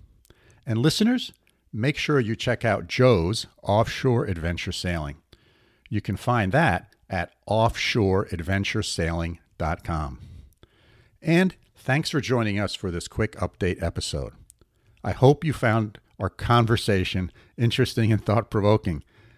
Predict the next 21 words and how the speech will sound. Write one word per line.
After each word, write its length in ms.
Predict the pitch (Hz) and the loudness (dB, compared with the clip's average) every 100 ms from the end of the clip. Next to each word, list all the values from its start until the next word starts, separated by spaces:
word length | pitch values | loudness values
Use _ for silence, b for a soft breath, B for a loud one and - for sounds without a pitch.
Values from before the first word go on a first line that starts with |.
| - | -6
Uh, 200 | 101 95 | -2 -2
and 140 | - 123 | 0 0
if 80 | 220 | 4
you 80 | |
have 100 | 247 | 4
any 100 | 226 | 4
questions 500 | - 156 143 - 117 | 2 2 2 0 -4
about 360 | 113 107 104 - | 0 2 2 2
what 260 | 104 110 - - | 0 -2 -4 -8
I 140 | 87 - - | -6 -8 -4
talked 280 | 113 101 - | 0 0 -2
about, 380 | 82 101 180 b b b - | -2 -2 -4 b b b -8
uh, 100 | 143 | -8
please 320 | - 190 180 | -2 -2 -2
feel 280 | - 143 139 | 0 2 2
to 140 | - 131 | 0 -4
send, 440 | - 110 113 120 | -2 -2 0 0
uh, 220 | 123 131 151 | -2 -2 -2
along 280 | 131 147 | 0 0
an 60 | 156 | 0
email. 360 | 202 220 64 | 0 0 -4